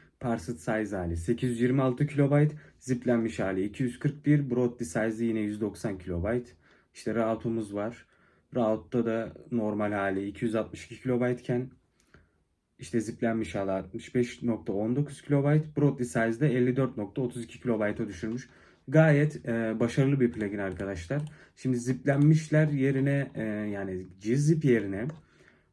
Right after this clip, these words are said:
neden Broadly kullanalım? Broadly arkadaşlar çok faydası var. Yani bayağı sıkıştırıyor. E, sıkıştırması demek, e, bir yandan yani projemizin hem hızını hem de performansını etkileyecek birçok şey var. E, buna hepimiz hakimiz zaten.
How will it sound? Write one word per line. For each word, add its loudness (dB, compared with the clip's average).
neden 4
Broadly 0
kullanalım? -4
Broadly 0
arkadaşlar -6
çok -4
faydası -6
var. -12
Yani -6
bayağı -2
sıkıştırıyor. -10
E, -4
sıkıştırması 0
demek, 2
e, -4
bir -2
yandan 0
yani -8
projemizin 0
hem 0
hızını -6
hem -4
de -2
performansını -4
etkileyecek -6
birçok -8
şey -4
var. -6
E, -8
buna -6
hepimiz -12
hakimiz -8
zaten. -4